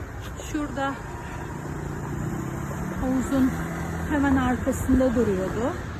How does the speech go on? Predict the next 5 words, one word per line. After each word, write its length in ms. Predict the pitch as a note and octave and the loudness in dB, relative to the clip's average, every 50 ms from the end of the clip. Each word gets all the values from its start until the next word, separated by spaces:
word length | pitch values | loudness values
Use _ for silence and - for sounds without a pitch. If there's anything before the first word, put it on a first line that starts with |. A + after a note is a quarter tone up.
| - - - - - - - - - - - - - - - | -6 -6 -6 -4 -4 -6 -6 -6 -8 -8 -8 -8 -6 -4 -2
Veya 260 | G#3 G#3 F#3+ G3+ G#3 G3 | -2 -2 0 -2 -2 -2
bulunduğu 480 | A3 A3 A3 A3 A3 G#3+ A3+ A3+ A3 G#3+ | -2 0 0 2 2 2 4 4 4 4
yerdeydi. 600 | G#3+ G3+ F#3+ F#3 F#3 F3+ F3+ G3+ F#3+ F3+ F3 - - - | 4 2 0 0 -2 -2 -2 -4 -4 -2 -2 -2 -2 0
Tam 160 | A#3 G#3 G3+ | -2 -2 0
hatırlayamayacağım. 1000 | A3 G#3 - - A3 G3 G#3 G#3+ G#3+ G#3+ G#3+ G3+ F#3 F#3+ F3+ - A#3+ B3 C#4+ | -2 -2 -2 -4 -4 -2 -2 -2 0 0 0 0 -2 -4 -4 -4 -2 0 0